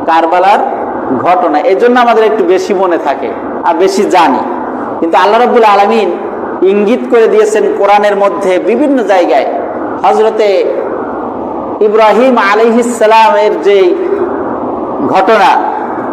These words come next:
নীল নদে মুসা আলাইহিস সালামের যে ঘটনা, ফেরাউনের যে অবস্থা, এই সব নমরুদের,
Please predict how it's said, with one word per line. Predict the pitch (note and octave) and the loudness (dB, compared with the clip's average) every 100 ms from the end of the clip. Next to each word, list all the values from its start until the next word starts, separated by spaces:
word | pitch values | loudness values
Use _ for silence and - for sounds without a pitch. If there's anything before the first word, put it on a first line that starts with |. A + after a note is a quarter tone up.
| - - - - - C3+ | -8 -10 -8 -8 -4 -2
নীল | E3 G#3 A3 G#3+ | 2 2 2 2
নদে | G#3 G3+ F3+ - - - - - - - - - - - - - - - | 2 4 2 0 -2 -4 -6 -8 -8 -8 -8 -10 -10 -8 -8 -8 -8 -2
মুসা | F3 G3+ A3 | -2 2 2
আলাইহিস | G#3+ A3 G#3+ A3 | 4 4 2 2
সালামের | A3 A3 G#3+ | 2 2 0
যে | F#3 G3 | 0 0
ঘটনা, | E3 G#3 A3 F#3 - - - - - - - - - | 2 2 2 2 2 -2 -4 -6 -6 -8 -8 -6 -2
ফেরাউনের | F#3+ A3+ A#3 A3+ A3 F#3 - - - - - - | 2 4 4 2 0 0 -4 -8 -8 -8 -8 -2
যে | G3+ G#3+ | 2 4
অবস্থা, | G#3+ A3+ B3+ B3+ F#3 E3+ C3+ - - - - - - - - - | 4 4 2 0 0 2 2 -2 -6 -8 -8 -10 -10 -10 -8 -2
এই | D3+ D3 | 0 0
সব | - - D#3 G#3 G#3+ G3 D#3+ | -4 -2 2 4 4 4 2
নমরুদের, | D#3 F#3 G#3 G#3+ G#3 G3+ | 2 2 2 2 2 2